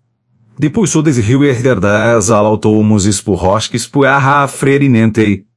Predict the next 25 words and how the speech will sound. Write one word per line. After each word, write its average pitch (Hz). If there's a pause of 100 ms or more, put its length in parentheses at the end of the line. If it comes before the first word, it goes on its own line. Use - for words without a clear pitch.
(480)
O 120
toerro 151
para 123
e 113
feia 127
esperar 98
a 98
agressão. 98 (600)
Se -
auto 98
ube 127
emoério 107
é 104
do 117
aoi 98
simplesmente, 107 (160)
na 113
mesma 123 (120)
auto 113
radou 98
o 95
tororo. 87 (420)
E 123
coanando 120
o 117